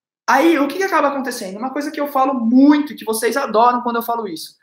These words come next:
A gente deixa de criar cães robóticos, então,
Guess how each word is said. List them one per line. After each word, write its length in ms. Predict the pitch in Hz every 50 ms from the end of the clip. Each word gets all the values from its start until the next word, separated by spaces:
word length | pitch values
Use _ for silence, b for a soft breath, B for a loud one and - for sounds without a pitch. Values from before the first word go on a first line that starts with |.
| b b b b -
A 80 | 240
gente 380 | 247 302 330 320 - 294 240 196
deixa 340 | 233 262 294 330 - 349 311
de 140 | 262 - -
criar 480 | 277 254 233 226 202 185 180 185 -
cães 360 | - 233 220 202 180 170 - - -
robóticos, 840 | - 180 170 156 180 180 202 220 220 - - 277 269 269 - -
então, 380 | 220 220 220 220 190 151 -